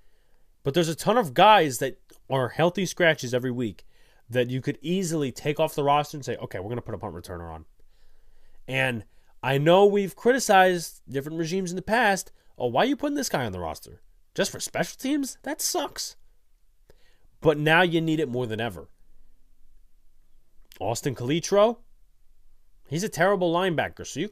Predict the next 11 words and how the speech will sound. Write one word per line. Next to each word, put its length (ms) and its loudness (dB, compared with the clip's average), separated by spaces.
you 160 -6
could 140 -6
take 220 -4
him 160 -4
off 120 -12
the 60 -16
roster. 460 -18
Or 480 2
you 100 -8
could 140 -2
also, 500 0